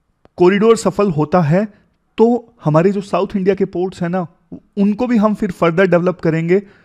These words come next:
और कोलंबो ट्रांसशिपमेंट हब पर जाने की उन्हें आवश्यकता नहीं पड़ेगी, यहां पर भी कॉस्ट बचेगी। तो कुल मिला के फायदा देखो इस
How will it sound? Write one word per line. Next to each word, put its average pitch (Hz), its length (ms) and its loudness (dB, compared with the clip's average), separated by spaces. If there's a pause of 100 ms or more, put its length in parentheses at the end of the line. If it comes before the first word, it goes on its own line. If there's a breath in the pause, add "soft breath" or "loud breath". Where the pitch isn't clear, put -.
(160 soft breath)
और 190 100 0
कोलंबो 202 460 2
ट्रांसशिपमेंट 208 800 -2 (260)
हब 185 220 2
पर 202 100 2
जाने 165 280 0
की 175 120 -6
उन्हें 170 280 -4
आवश्यकता 175 460 -4
नहीं 131 140 -2
पड़ेगी, 104 420 -4 (220 soft breath)
यहां 143 260 6
पर 208 120 4
भी 196 100 0
कॉस्ट 156 320 -4
बचेगी। 113 480 -4 (1800)
तो 185 60 -8
कुल 240 160 2
मिला 226 220 6
के 226 200 2 (600 soft breath)
फायदा 196 340 6
देखो 240 560 0
इस 220 200 -2